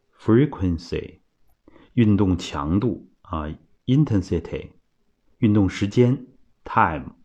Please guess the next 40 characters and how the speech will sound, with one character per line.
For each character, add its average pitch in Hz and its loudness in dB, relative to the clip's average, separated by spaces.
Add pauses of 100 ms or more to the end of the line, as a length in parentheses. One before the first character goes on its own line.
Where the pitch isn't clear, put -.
(320)
和 - -2
运 90 2
动 82 0
的 76 -6
类 98 0
型， 71 -12 (380)
type， 82 0 (580)
啊， 85 -2
这 107 0
个 80 -8 (260)
F 85 -4
I 82 0
T 85 -4
T。 - -8 (1400)
那 147 6
么 139 6
根 143 4
据 147 6
这 147 4
个 78 0
总 78 0
的 87 0
原 87 2
则 76 -4
呢， 73 -6 (640)
我 87 2
们 95 2
养 76 0
生 92 -2
功 104 2
法 90 -12 (280)
它 78 -4
的 73 -6
优 92 2
势 - -8 (300)
非 101 2
常 90 -2
的 78 -4
明 76 -2
显， - -6